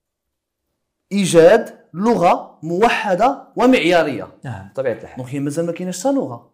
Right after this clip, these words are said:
Speaker 1: موحدة
Speaker 2: كاينش.
Speaker 1: ومعيارية اللي نقدروا نعتمدوها.
Speaker 2: لا، ممكن أنا نهضر معاك
Speaker 1: لا،
Speaker 2: باللغة
Speaker 1: ممكن،
Speaker 2: المعيارية.
Speaker 1: يعني، الله غادي نديروها.
Speaker 2: وكيخص-
Speaker 1: أنت مازال كتقول على أنه هنا كاينين مجموعة ديال اللهجات. دابا هادشي بناء على الكتاب ديالك.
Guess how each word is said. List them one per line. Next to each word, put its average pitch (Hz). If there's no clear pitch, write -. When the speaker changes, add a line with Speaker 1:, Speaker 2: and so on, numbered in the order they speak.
Speaker 1:
موحدة 180
Speaker 2:
كاينش. 185
Speaker 1:
ومعيارية 170
اللي 175
نقدروا 170
نعتمدوها. 131
Speaker 2:
لا، 107
ممكن 151
أنا 160
نهضر 131
معاك 120
Speaker 1:
لا، 262
Speaker 2:
باللغة -
Speaker 1:
ممكن، 240
Speaker 2:
المعيارية. 233
Speaker 1:
يعني، 196
الله 254
غادي 254
نديروها. 180
Speaker 2:
وكيخص- 156
Speaker 1:
أنت 214
مازال 240
كتقول 226
على 196
أنه 202
هنا 190
كاينين 190
مجموعة 196
ديال 185
اللهجات. 139
دابا 123
هادشي 123
بناء 131
على 156
الكتاب 160
ديالك. 139